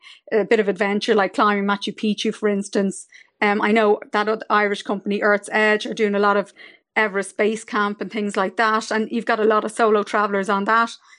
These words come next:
Um, and again, it's, it's a sort of, it's an adventure, it's a bucket list thing, it's, it's, it's, it's something unique that, um, that, that you can do with like-minded travellers as well.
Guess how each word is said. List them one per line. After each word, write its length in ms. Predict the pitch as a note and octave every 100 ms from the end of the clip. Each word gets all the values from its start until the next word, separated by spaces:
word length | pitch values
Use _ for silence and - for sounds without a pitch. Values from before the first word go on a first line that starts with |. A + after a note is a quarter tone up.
| _ _
Um, 420 | - G#3 G#3 G#3 G#3
and 120 | A3
again, 300 | A3 A3+ A#3
it's, 140 | A3 A3+
it's 120 | A3 A3+
a 60 |
sort 220 | A3 A#3
of, 120 | G#3+ G3 -
it's 200 | G#3+ A3+
an 80 |
adventure, 480 | G#3+ F#3+ G#3 G#3 A3
it's 120 | G3
a 40 | G#3+
bucket 320 | A3 G3+ G3
list 200 | G3 -
thing, 280 | A3 G#3+ G#3
it's, 220 | G3 -
it's, 300 | - - - - - -
it's, 220 | G#3+ -
it's 180 | - A#3
something 320 | - A3+ A3
unique 540 | G#3 G3+ G#3 G3+ - -
that, 260 | G#3+ G3 F#3+ -
um, 400 | G#3 G3 F#3+ F#3+ - - - _
that, 260 | - G3+ -
that 140 | A3
you 120 | A3 G#3+
can 160 | G#3+
do 220 | G#3 A#3
with 400 | A3 G#3+ A#3+ -
like-minded 600 | A3 G3+ G3 G#3 G3 F#3
travellers 460 | - G#3 G3+ - -
as 120 | -
well. 260 | F#3+ -